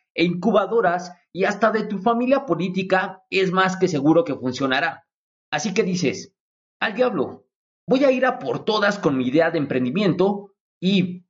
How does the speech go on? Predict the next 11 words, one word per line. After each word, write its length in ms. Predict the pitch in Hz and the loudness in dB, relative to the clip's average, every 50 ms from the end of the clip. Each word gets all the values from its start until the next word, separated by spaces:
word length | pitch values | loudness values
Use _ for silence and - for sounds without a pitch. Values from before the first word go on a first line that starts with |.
| _ _ | _ _
así 340 | - 135 - - 208 208 208 | -10 -10 -6 -4 -2 0 0
inicia 480 | 196 190 202 202 180 - 202 170 170 | 0 0 0 -2 0 2 2 2 2
una 380 | 175 175 - - 226 262 269 254 | 2 0 -2 0 2 4 4 4
avalancha 500 | 233 190 175 180 196 208 208 202 220 185 | 2 2 2 0 0 -2 -2 -2 0 0
de 160 | 170 160 - | 0 0 0
compras 560 | - 233 233 214 208 190 185 196 185 - - _ | 0 0 0 2 0 0 0 0 -4 -8 -4 _
para 200 | 185 180 180 180 | 0 2 2 0
aprovisionar 720 | 175 180 190 190 190 196 185 214 226 226 220 220 233 233 | 0 0 -2 -2 -2 -2 0 0 2 2 4 2 2 2
tu 80 | 240 226 | 2 2
nueva 280 | 214 214 214 196 196 | 4 4 2 2 2
oficina, 760 | 202 170 - 139 127 - - 220 226 202 170 180 196 190 - | 2 0 0 -2 -6 -2 -2 0 2 2 2 0 -2 -6 -12